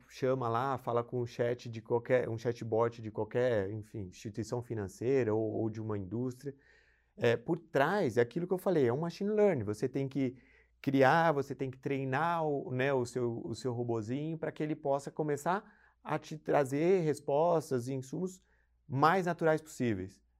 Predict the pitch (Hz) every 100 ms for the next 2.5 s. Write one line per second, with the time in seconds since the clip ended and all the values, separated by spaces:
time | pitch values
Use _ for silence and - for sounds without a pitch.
0 | - 101 104 113 123 123 139 135 143 156
1 | - 147 147 147 139 135 135 139 135 127
2 | 127 131 127 117